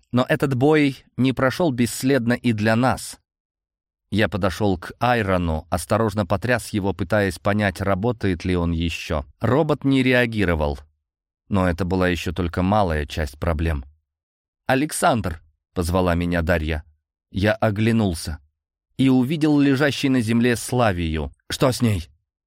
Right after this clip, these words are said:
«Мы создали конструкт», — начала дрожащим голосом сестра. «Все вместе.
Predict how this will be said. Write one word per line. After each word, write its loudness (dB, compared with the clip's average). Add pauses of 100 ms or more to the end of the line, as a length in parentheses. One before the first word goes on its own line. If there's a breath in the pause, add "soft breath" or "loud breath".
(440)
«Мы 2 (440)
создали -2
конструкт», — -2 (220)
начала 0
дрожащим -2
голосом -2
сестра. -4
«Все 0
вместе. -2